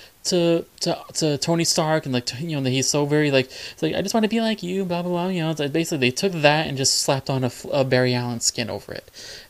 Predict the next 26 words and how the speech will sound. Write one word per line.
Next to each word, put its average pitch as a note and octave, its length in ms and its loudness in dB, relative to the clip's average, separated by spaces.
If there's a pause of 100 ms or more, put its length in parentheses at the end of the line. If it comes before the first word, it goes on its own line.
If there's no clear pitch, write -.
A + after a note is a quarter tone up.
Um, B2+ 580 2 (1300)
and C#3 240 2
because C#3+ 280 -2
in, E3 200 -2
in D#3+ 140 0
the C#3 80 0
twenty E3 240 2
seventeen F3+ 500 0
shit, B2+ 380 -2 (160)
he, D3 380 2 (880)
he - 160 -2
wa-, D3 100 4
he D#3+ 220 2
was D3 180 2
afraid G#3+ 680 2 (320)
to E3 100 -8
fight, C3+ 440 0
he - 100 -8
was C3 100 -6
afraid F#3+ 460 2
to - 60 -20
join E3 260 -2
them E3+ 120 0
in E3+ 100 0
battle, B2 260 0
he C3+ 180 -4